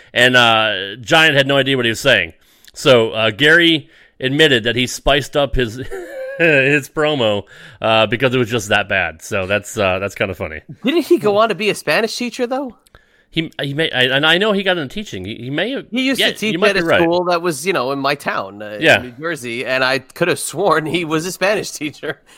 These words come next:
Speaker 1: You
Speaker 2: Maybe
Speaker 1: may be
Speaker 2: I'm
Speaker 1: right.
Speaker 2: wrong. I thought
Speaker 1: You
Speaker 2: it was
Speaker 1: know,
Speaker 2: a Spanish teacher, but, uh,
Speaker 1: you may be right. I'll have to look that up. But yeah, I
Speaker 2: maybe
Speaker 1: just thought that was funny that, you know, you don't normally see the, the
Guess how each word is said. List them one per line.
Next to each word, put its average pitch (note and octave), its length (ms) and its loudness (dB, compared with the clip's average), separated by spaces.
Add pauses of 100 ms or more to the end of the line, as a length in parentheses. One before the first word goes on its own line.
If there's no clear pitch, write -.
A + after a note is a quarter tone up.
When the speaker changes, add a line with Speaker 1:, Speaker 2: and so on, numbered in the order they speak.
(100)
Speaker 1:
You D#3 80 2
Speaker 2:
Maybe A3 80 4
Speaker 1:
may B3 60 4
be B3 60 4
Speaker 2:
I'm C#3 100 2
Speaker 1:
right. F#2+ 240 2
Speaker 2:
wrong. - 160 -20
I D3 80 -4
thought F3 140 0
Speaker 1:
You F3+ 80 -4
Speaker 2:
it - 20 -8
was B2+ 100 -2
Speaker 1:
know, A2+ 60 -2
Speaker 2:
a G#2+ 80 -4
Spanish F#3 240 -4
teacher, A2+ 400 -12
but, A#2 260 -4
uh, A#2 360 -2 (180)
Speaker 1:
you A#2+ 140 -10
may B2 120 -4
be A#2 140 -8
right. G2 200 -4
I'll F#2+ 60 -6
have F#2+ 80 -12
to G#2 60 -12
look G2+ 220 -10
that G2 140 -10
up. F#2 200 -10
But A#2+ 80 -4
yeah, A#2+ 100 4
I - 40 6
Speaker 2:
maybe D3 100 2
Speaker 1:
just D3 80 -6
thought E3 160 2
that D#3+ 100 2
was B2 140 -4
funny C#3 220 0
that, G#2 160 -2 (440)
you B2+ 80 0
know, A#2+ 60 6
you A#2 100 4
don't C3+ 180 2
normally C3 360 0
see B2+ 340 -2
the, G2 320 -6
the G2 340 -8